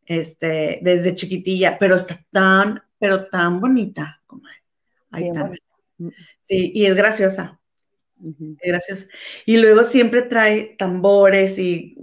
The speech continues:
Speaker 1: obviamente se los da la producción porque el, el, el programa pasado a José Eduardo ya lo traía así, con un, con un tambor que traía y otra vez sí, José Eduardo así,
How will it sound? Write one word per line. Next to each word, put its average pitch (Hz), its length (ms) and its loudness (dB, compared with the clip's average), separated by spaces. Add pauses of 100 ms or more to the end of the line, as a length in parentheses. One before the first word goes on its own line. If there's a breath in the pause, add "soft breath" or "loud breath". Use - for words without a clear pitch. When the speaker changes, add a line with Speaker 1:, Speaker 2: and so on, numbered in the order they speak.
Speaker 1:
obviamente 208 380 4
se 220 120 -4
los 190 120 2
da 175 100 2
la 160 120 2
producción 185 500 0
porque 202 280 2
el, 180 240 4
el, 175 400 0
el 180 120 -2
programa 165 340 -4
pasado 196 640 -4
a - 80 -8
José 180 220 -8
Eduardo 170 220 2
ya 165 80 0
lo 175 140 0
traía 170 260 2
así, 175 560 -6
con 165 200 -4
un, 160 480 -4
con 180 160 -2
un 165 120 0
tambor 180 320 0
que 185 100 2
traía 180 500 4
y 175 60 4
otra 170 220 2
vez 170 160 4
sí, 185 180 4
José 180 220 -6
Eduardo 165 260 2
así, 190 460 -2